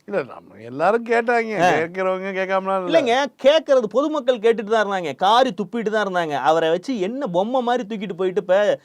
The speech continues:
Speaker 2: இவங்க ஏ டி எம் கே காரனுங்க ஜெயலலிதாக்கு சிலை போ-, ஒண்ணு செஞ்சு ஓட்டு
Speaker 1: ஆமா.
Speaker 2: கேட்க தூக்கிட்டு
Speaker 1: அது
Speaker 2: போனாங்கல்ல.
Speaker 1: பாடகட்டி கூட்டி போன,
Speaker 2: ஆ.
Speaker 1: பாடகட்டி பா-,
Speaker 2: கிட்ட
Speaker 1: பாண்டியராஜன், மாப்பா பாண்டியராஜன் தான் அது செட்டப் பண்ணது.
Speaker 2: அதை விட கேவலமாக இந்த அம்மா பண்ணுச்சு.
Speaker 1: ம்.
Speaker 2: மக்கள் எல்லாம் காரி துப்புனாங்க. ஆனால் அரசியல் களத்துல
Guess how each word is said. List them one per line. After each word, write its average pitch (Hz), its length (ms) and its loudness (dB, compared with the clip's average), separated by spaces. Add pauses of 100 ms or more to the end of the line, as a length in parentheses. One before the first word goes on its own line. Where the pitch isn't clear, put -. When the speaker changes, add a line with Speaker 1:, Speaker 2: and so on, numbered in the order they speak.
(180)
Speaker 2:
இவங்க 185 260 -4
ஏ 165 320 2
டி 247 80 -2
எம் 220 120 -4
கே 190 120 -4
காரனுங்க 156 520 -2
ஜெயலலிதாக்கு 190 580 2
சிலை 170 280 2
போ-, 151 400 0
ஒண்ணு 147 180 -6
செஞ்சு 165 320 -2
ஓட்டு 143 160 0
Speaker 1:
ஆமா. 196 240 4
Speaker 2:
கேட்க 160 160 -2
தூக்கிட்டு 147 300 -6
Speaker 1:
அது 196 240 4
Speaker 2:
போனாங்கல்ல. 135 160 -4
Speaker 1:
பாடகட்டி 226 440 4
கூட்டி 190 220 -4
போன, 185 340 4
Speaker 2:
ஆ. 185 120 4
Speaker 1:
பாடகட்டி 214 320 2
பா-, 180 200 6
Speaker 2:
கிட்ட 214 240 2 (100)
Speaker 1:
பாண்டியராஜன், 185 500 4
மாப்பா 208 300 4
பாண்டியராஜன் 175 420 0
தான் 196 120 -2
அது 156 320 0
செட்டப் 160 340 -2
பண்ணது. 156 220 -4
Speaker 2:
அதை 170 400 4
விட 214 180 4
கேவலமாக 190 600 2
இந்த 175 160 -2
அம்மா 170 200 0
பண்ணுச்சு. 151 440 -6
Speaker 1:
ம். 139 80 -12
Speaker 2:
மக்கள் 151 560 0
எல்லாம் 214 220 2
காரி 170 340 2
துப்புனாங்க. 127 360 -6
ஆனால் 160 300 0
அரசியல் 175 560 0
களத்துல 131 520 0